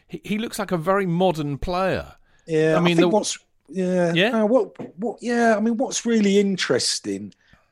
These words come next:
Speaker 2: I, I, as a child, um, I don't, I don't, Houseman wasn't a player that stood out.
Speaker 1: No.
Speaker 2: But that, that was because, you know, I,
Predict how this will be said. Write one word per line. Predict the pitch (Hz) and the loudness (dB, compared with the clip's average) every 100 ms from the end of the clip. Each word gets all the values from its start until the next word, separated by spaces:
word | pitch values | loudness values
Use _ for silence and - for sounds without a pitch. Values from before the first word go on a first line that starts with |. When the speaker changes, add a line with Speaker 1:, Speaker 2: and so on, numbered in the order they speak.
| _ _ _ _ _ - | _ _ _ _ _ -8
Speaker 2:
I, | 135 - | -8 -8
I, | - _ _ _ _ _ _ _ | -18 _ _ _ _ _ _ _
as | 196 240 | -8 -6
a | |
child, | - - 214 190 120 90 107 113 - _ _ _ _ _ | -4 0 2 4 2 0 -8 -12 -18 _ _ _ _ _
um, | - 135 135 127 127 _ | -8 -4 -2 -4 -10 _
I | - | -6
don't, | 185 170 - _ | -2 -2 -4 _
I | - | -2
don't, | 185 156 - _ - | 0 -2 -8 _ -14
Houseman | - 202 - - 147 | -4 -2 -2 -6 -6
wasn't | 143 143 151 | -4 -6 -8
a | 127 | -10
player | - 151 143 | -2 2 4
that | 131 135 | 2 -4
stood | - - 139 | -8 -4 -2
out. | 131 143 185 - 120 | 0 2 0 -2 -10
Speaker 1:
No. | 127 131 123 - _ _ _ | -10 -12 -16 -20 _ _ _
Speaker 2:
But | 160 | 0
that, | 170 156 - - | 0 -2 -6 -4
that | 175 165 | -2 -2
was | - | -8
because, | - 135 - 143 131 - - _ _ _ _ _ - - | -10 -6 -2 -2 -2 -8 -14 _ _ _ _ _ -20 -16
you | - | -6
know, | 139 127 123 _ _ _ _ _ _ _ - - _ | -2 -2 -6 _ _ _ _ _ _ _ -20 -20 _
I, | - | -14